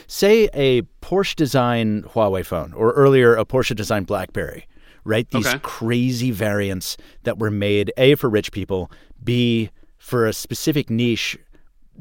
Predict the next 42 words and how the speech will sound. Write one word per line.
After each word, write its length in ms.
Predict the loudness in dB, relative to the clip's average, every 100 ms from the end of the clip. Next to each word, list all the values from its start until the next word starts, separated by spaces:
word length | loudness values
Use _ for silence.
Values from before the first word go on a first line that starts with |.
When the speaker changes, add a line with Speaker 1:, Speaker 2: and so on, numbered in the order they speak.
| -4
Speaker 1:
but 160 | -4 -4
C, 320 | -4 -2 -2
kind 180 | -2 -4
of 60 | -2
just 180 | -4
to 60 | -2
be 80 | -2
a 40 |
statement 420 | 0 0 -2 -4 -6
piece. 260 | -8 -8 -14 -20 -8
They 60 | -2
don't 200 | -2 -4
really 560 | -8 0 2 6 4 2
add 320 | 0 0 0
much 540 | -2 0 0 -2 -6
unless 360 | -4 -2 -2 0
you're 140 | 0
a 60 | 0
fan 420 | -2 -4 -2 -2
of 240 | -4 -6 -18 _ _ -4
Porsche 460 | 0 0 -2 -10
or 240 | -8 -8 -10 -4
whoever 320 | 0 2 2
else 260 | -2 -4 -8
is, 240 | -12 -12
you 80 | -8
know, 100 | -6
whoever 240 | -2 -2
the 80 | -2
co-brander 640 | -4 -4 -2 -4 -4 -4 -6
is. 240 | -8 -12 -20 -20 -20 -20 -18 -2
Um, 220 | 2 4
Speaker 2:
Right. 280 | 2 0 -8 -8
Speaker 1:
these 440 | 0 2 2 -2
foldables 540 | -10 2 2 4 0 -4
change 400 | 0 2 2 2
the 60 | -2
way 140 | -2
you 160 | -2 -4
use 260 | -2 -2
a 40 | -2
phone. 320 | -2 -2